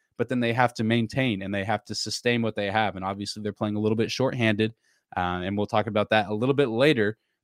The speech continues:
but, uh, just disappointing all around. Uh, a-, again, really good game.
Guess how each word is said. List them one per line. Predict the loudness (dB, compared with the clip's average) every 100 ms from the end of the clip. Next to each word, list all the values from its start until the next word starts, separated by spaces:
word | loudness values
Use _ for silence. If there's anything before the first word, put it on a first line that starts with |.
| _
but, | 6 6 2 -12 _
uh, | -16 -16
just | -10 -10 -2
disappointing | -2 -2 -2 0 2
all | 2
around. | 2 0 -4 -6 -12 _ -6
Uh, | -4 -2 -4 -8
a-, | -12 -8
again, | -4 -4 -6 -6
really | 0 2 2
good | 0 0
game. | 0 2 0